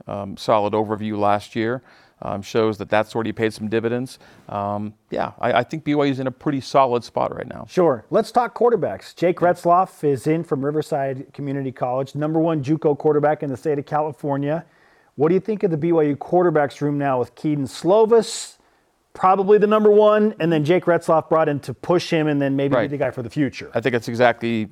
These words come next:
Speaker 1: how it's, how you just spelled it out as what they're expecting. You don't bring in Kedon Slovis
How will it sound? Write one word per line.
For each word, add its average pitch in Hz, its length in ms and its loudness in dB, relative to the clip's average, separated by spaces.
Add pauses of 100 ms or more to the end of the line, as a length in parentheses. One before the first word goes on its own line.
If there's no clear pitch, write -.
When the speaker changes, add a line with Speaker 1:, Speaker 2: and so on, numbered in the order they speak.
Speaker 1:
how 110 300 2
it's, - 180 -10 (140)
how 117 260 -2
you 120 140 2
just - 420 -10
spelled 117 320 0
it 107 60 -4
out 107 160 6
as 98 160 -4
what 104 160 -2
they're 101 140 -2
expecting. 101 380 -4
You 123 60 -2
don't 135 180 -2
bring 127 220 0
in 113 120 -2
Kedon 107 260 -8
Slovis 101 500 -4